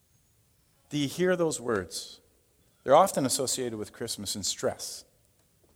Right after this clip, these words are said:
Peace. Peace be with you. Who doesn't want that, especially when we're going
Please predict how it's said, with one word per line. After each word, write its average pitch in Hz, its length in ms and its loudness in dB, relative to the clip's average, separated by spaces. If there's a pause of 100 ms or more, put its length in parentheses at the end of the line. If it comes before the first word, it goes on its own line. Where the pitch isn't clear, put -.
(800)
Peace. - 520 -12 (1700)
Peace - 580 2 (460)
be 127 200 2
with 117 260 -4
you. 90 80 -12
Who 208 160 -2
doesn't 202 560 2
want 120 420 4
that, 98 300 2
especially 151 680 0
when 123 200 2
we're 113 80 0
going 110 420 0